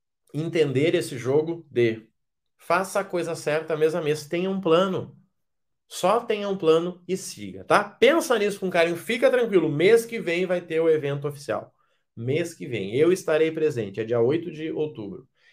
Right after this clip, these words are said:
E eu vou trazer atualizações para os alunos do Milha do Zero. E fique tranquilo, tá? Tudo vai dar certo. Só não seja o picareta que tá acabando com o mercado. Não seja o cara que entra, assina, quer transferir. "Marrone,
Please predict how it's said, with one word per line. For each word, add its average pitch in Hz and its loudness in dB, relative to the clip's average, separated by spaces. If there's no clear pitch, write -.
E 131 -6
eu 127 4
vou 123 0
trazer 127 -2
atualizações 120 -2
para 113 -4
os 107 -6
alunos 110 -6
do 110 -6
Milha 123 -2
do 151 -8
Zero. 123 -2
E 190 -4
fique 175 -4
tranquilo, 170 -2
tá? 156 2
Tudo 214 0
vai 196 4
dar 190 2
certo. 113 0
Só 180 4
não 196 4
seja 214 2
o 202 -4
picareta 180 2
que 180 -10
tá 175 -6
acabando 151 0
com 151 -12
o 151 -2
mercado. 127 -4
Não 135 -4
seja 165 -2
o - -8
cara 135 4
que 120 0
entra, 180 2
assina, 180 -2
quer 143 -2
transferir. 135 -4
"Marrone, 208 2